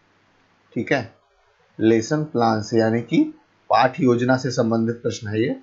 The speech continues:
कि जब हम पाठ पढ़ाने जाते हैं या, अ, class में पढ़ाते हैं तो सबसे पहले हम क्या ध्यान रखना चाहिए?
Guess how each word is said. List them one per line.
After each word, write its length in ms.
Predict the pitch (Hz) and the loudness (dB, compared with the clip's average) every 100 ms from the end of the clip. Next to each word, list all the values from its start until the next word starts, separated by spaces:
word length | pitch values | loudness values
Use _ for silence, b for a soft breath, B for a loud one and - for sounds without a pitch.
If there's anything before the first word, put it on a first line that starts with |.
| _ _ _ _ _ _ _ _ | _ _ _ _ _ _ _ _
कि 60 | 117 | 0
जब 120 | 117 | 0
हम 240 | 120 113 - | 0 0 2
पाठ 280 | 120 117 | 2 2
पढ़ाने 420 | 127 110 110 123 117 | 0 2 0 0 2
जाते 300 | 113 113 127 | 2 2 0
हैं 140 | 120 | 2
या, 140 | 120 | 2
अ, 680 | 117 - - - - - 120 | 0 -2 -20 -20 -20 0 0
class 380 | 113 120 120 - | 4 2 2 -2
में 180 | 131 120 | -2 0
पढ़ाते 380 | 120 113 110 120 | 0 0 -2 -2
हैं 180 | 127 135 | -2 2
तो 320 | 135 131 - _ | 2 2 -2 _
सबसे 260 | 131 - 160 | -8 -2 -2
पहले 260 | 135 127 143 | 2 2 2
हम 140 | 147 - | -2 -6
क्या 160 | - 139 | 0 0
ध्यान 280 | 110 107 98 | 0 -8 -10
रखना 220 | 98 101 | -18 -20
चाहिए? 260 | - - | -20 -20